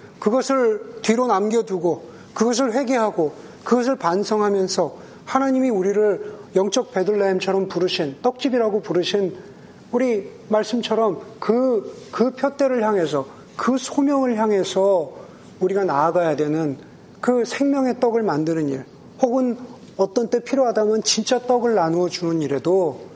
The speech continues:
우리가 함께 동참하고 함께 그것에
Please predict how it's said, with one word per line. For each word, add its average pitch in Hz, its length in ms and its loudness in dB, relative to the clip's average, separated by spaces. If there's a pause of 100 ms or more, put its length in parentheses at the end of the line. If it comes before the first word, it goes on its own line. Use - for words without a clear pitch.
(320)
우리가 185 380 2 (280)
함께 254 400 -2
동참하고 175 840 -2 (460)
함께 240 340 0
그것에 170 640 0